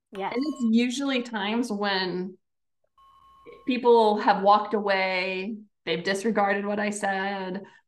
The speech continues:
Speaker 2: they no longer speak to me. And I'm like, "Dude, like, spirit is literally speaking through me. You may not like what you're hearing, but it's what needs to be said because I allow spirit to speak through me." And I am like,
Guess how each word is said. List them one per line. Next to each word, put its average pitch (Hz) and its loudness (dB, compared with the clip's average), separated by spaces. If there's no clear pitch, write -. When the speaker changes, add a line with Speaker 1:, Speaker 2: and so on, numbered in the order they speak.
Speaker 2:
they - -4
no 190 2
longer 220 6
speak 220 -6
to - -4
me. 196 -2
And 208 0
I'm 202 2
like, 202 0
"Dude, 233 0
like, 214 -4
spirit 214 -4
is 214 0
literally 180 -6
speaking 160 -10
through 233 -2
me. 175 -2
You 202 -2
may 247 0
not 202 2
like 196 0
what 190 -10
you're - -8
hearing, 208 2
but 254 4
it's 233 4
what 220 4
needs 226 0
to 208 -12
be 190 -6
said 202 2
because 196 -2
I 185 2
allow 175 2
spirit - -8
to 156 -16
speak - -16
through 240 -2
me." 180 -4
And 185 -2
I 180 2
am 190 -4
like, 180 -4